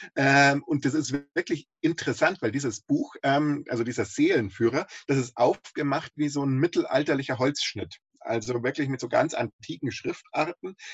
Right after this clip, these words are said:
Und er tut hier wirklich so, als wäre er ein Nachfolger oder Zeitgenosse Meister Eckharts oder vielleicht noch Luthers oder so. Und also auch vom Layout, also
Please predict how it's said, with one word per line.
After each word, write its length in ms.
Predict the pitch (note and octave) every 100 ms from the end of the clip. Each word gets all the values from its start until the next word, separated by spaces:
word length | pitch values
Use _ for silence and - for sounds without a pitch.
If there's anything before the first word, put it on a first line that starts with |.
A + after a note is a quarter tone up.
| -
Und 140 | D#3 A#2+
er 140 | C3
tut 200 | - F3
hier 160 | D3+ B2
wirklich 360 | D#3+ F3 E3+
so, 140 | D#3 D3+
als 240 | C3+ -
wäre 320 | C3+ E3+ D3+ - _ _
er 320 | A#2+ C#3 C#3+
ein 140 | B2+
Nachfolger 640 | A#2 A#2+ - D3+ C#3+ C#3+ B2
oder 280 | B2 A#2 A2 - _
Zeitgenosse 680 | - B2+ D#3 D3+ C3+ D3 C3
Meister 380 | B2 C3+ - -
Eckharts 480 | D3 B2 G2+ - -
oder 360 | A#2+ A2 G#2
vielleicht 340 | - A#2 A2 - -
noch 100 | G2
Luthers 460 | A#2 C#3+ - F#2 E2
oder 180 | F#2 F2+
so. 220 | F2 - - - -
Und 160 | B2 B2
also 300 | - A#2 A2
auch 120 | C#3
vom 200 | - A#2
Layout, 640 | A2 C3 - - E3 G3 -
also 320 | C3+ C3+